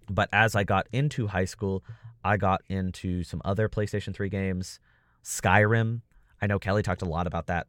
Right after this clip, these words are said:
last episode, but that was a huge game for me. I loved playing through that whole giant open world. Um, I got Uncharted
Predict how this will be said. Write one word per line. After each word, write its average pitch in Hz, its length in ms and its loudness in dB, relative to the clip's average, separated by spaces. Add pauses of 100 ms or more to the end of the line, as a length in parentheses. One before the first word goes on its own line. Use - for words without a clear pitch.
(140)
last 92 260 0
episode, 101 360 0
but - 100 -10
that 85 100 0
was 92 100 -2
a 87 40 -6
huge 110 480 -2
game 101 240 0
for 92 160 -6
me. 90 240 -2
I 90 120 -2
loved 92 460 2
playing 98 240 0
through 90 160 -4
that 85 140 0
whole 101 500 2
giant 98 460 0
open 90 340 -2
world. 85 460 -2 (520)
Um, 80 360 -2 (1040)
I 98 160 6
got 104 240 6
Uncharted 107 720 2